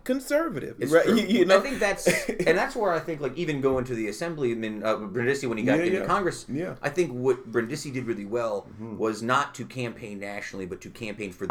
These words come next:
Speaker 2: this particular district
Speaker 1: Yes.
Speaker 2: of people that he's appealing
Speaker 1: Yes,
Speaker 2: to.
Speaker 1: yes.
Speaker 2: I mean,
Speaker 1: Now, now, I think it's hurting. I think it's pros and cons.
Speaker 2: Sure.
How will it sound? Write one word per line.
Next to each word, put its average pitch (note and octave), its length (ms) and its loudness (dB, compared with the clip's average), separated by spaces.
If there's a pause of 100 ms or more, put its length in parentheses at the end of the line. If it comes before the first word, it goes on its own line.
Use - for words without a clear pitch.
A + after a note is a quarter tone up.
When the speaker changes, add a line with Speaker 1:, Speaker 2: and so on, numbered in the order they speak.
Speaker 2:
this A2 200 -4
particular G2+ 560 -6
district F#2+ 400 -4
Speaker 1:
Yes. F2+ 60 -8
Speaker 2:
of - 60 -14
people F2+ 240 -8
that F2 100 -8
he's E2 140 -12
appealing F2 340 -14
Speaker 1:
Yes, D#2+ 140 -10
Speaker 2:
to. - 120 -14 (100)
Speaker 1:
yes. F#2 120 -12
Speaker 2:
I F#2 40 -10
mean, F2+ 260 -6 (120)
Speaker 1:
Now, C3+ 260 -2
now, A#2+ 240 -4
I A#2 60 -4
think D#3 260 -4
it's B2+ 140 -10
hurting. F3+ 380 -4
I A#2+ 80 -2
think E3 340 -6 (160)
it's B2+ 180 -4
pros E3 380 -2
and C#3 140 -8
cons. A2 440 -8
Speaker 2:
Sure. - 340 4